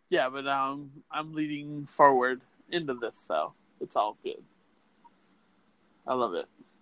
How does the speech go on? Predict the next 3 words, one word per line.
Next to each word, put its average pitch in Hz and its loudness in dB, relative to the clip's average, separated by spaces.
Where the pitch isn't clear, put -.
<laughs> - 2
So, 175 4
yeah, 190 10